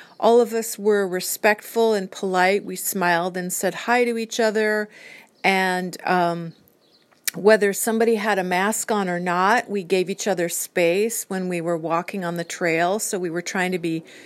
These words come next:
more mindful of each other's personal space.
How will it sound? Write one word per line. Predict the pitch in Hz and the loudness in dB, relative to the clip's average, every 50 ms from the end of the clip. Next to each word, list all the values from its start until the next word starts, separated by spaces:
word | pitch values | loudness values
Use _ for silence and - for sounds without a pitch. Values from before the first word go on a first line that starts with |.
| - - - - - | -20 -20 -20 -10 -2
more | 220 240 240 233 | 0 2 2 2
mindful | 220 214 202 190 185 175 190 202 - - 202 196 185 180 | 2 0 -2 0 0 0 -2 -2 -4 -2 -2 0 2 0
of | 180 170 - - | 0 -2 -4 -8
each | - 190 - - | -8 -6 -4 0
other's | 185 175 165 175 175 - | 0 0 0 -2 -4 -6
personal | - - - 165 156 - - 175 175 160 160 | -8 -6 -4 -2 -2 -2 -4 -4 -4 -4 -4
space. | 160 - - - - 277 262 254 247 240 240 240 - - - - - - | -4 -4 -6 -2 2 4 6 6 6 6 4 2 0 -4 -8 -8 -10 -12